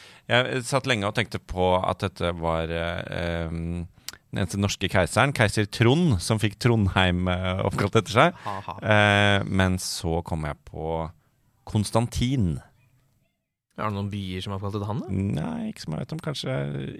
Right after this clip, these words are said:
Speaker 1: Istanbul, Opel.
Speaker 2: Ja.
Speaker 1: Konstantin.
Speaker 2: Det er
Speaker 1: Opel.
Speaker 2: riktig. Konstantin, Konstantinopel, han gjorde Romerriket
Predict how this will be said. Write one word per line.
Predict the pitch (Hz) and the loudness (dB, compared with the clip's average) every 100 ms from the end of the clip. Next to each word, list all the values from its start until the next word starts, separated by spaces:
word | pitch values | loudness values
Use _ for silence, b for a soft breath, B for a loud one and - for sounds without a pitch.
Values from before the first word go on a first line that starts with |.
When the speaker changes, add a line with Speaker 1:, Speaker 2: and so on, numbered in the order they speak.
| - - - 117 | -16 -20 -10 -8
Speaker 1:
Istanbul, | - - 113 117 117 113 107 110 | -8 -8 -4 0 -2 -2 -2 2
Opel. | 104 101 - 117 - - | 2 4 4 4 -2 -8
Speaker 2:
Ja. | 98 107 | -2 2
Speaker 1:
Konstantin. | 117 117 110 110 - | 2 2 -2 -6 -8
Speaker 2:
Det | _ - - | _ -18 -4
er | |
Speaker 1:
Opel. | 107 147 | 2 2
Speaker 2:
riktig. | 120 143 _ - | 2 -2 _ 2
Konstantin, | 190 180 208 208 208 233 190 _ - | 4 6 6 8 6 6 0 _ 2
Konstantinopel, | 151 143 151 170 131 156 180 180 - | 4 6 4 6 4 6 6 4 -6
han | 110 113 113 | 0 2 2
gjorde | 98 90 101 | 2 0 0
Romerriket | 92 90 95 - 104 | -2 -4 -6 -4 -4